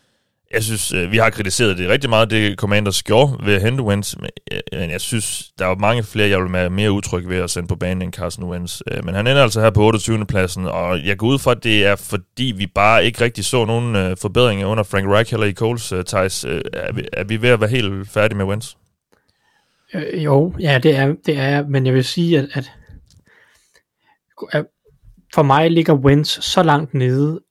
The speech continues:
Speaker 2: på grund af den måde, vi opstiller kriterier, eller sådan, øh, hvad hedder det, præmissen omkring
Speaker 1: Ja.
Speaker 2: det her på. Øh, fordi jeg tror, hvis man tager hans gennemsnitsniveau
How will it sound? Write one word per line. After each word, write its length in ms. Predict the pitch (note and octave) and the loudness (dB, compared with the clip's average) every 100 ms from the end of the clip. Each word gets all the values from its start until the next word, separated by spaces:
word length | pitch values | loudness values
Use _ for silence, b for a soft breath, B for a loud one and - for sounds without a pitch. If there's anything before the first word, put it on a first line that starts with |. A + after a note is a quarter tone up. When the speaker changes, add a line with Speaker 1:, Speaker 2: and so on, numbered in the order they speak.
| _ _ - | _ _ 2
Speaker 2:
på 60 | C3+ | 6
grund 140 | C#3+ | 6
af 40 | |
den 120 | C#3 C3+ | 6 4
måde, 220 | C3 C#3 | 4 4
vi 80 | C#3+ | 2
opstiller 540 | C3 - D#3+ C3+ A#2+ | 0 0 -2 0 0
kriterier, 380 | A2 B2+ - D3+ | -2 -6 -2 -2
eller 120 | C3 | -2
sådan, 320 | C#3+ A#2+ A#2 - | -4 -4 -4 -8
øh, 400 | E3 B2+ A#2+ A#2 A#2+ _ _ | -4 0 0 -2 -8 _ _
hvad 100 | C#3+ - | -10 -6
hedder 160 | C#3 A#2+ | -4 -4
det, 380 | - B2 A#2+ - _ B B B B B B B B B B B B B _ _ | -6 -8 -8 -14 _ B B B B B B B B B B B B B _ _
præmissen 500 | - D3 D3 - E3 - | 2 6 6 4 -4 -6
omkring 300 | C#3 A2+ C3 | -4 0 2
Speaker 1:
Ja. 40 | C3+ | 2
Speaker 2:
det 60 | A#2+ | 2
her 120 | B2+ | 2
på. 320 | B2 C3 B2 - _ | 0 -2 -4 -12 _
Øh, 220 | D#3 C3 - | -6 -6 -4
fordi 420 | C#3+ - F3+ D3+ | -4 2 4 4
jeg 100 | C#3 | 4
tror, 180 | - D#3 | 4 4
hvis 120 | D3+ | 4
man 100 | D3 | 2
tager 160 | D#3 | 4
hans 240 | C3+ D3 - | 4 2 4
gennemsnitsniveau 1160 | F3 E3+ G3 F#3+ C#3 - - D#3 B2+ B2+ C#3 | 6 6 6 2 0 -6 -2 2 4 6 4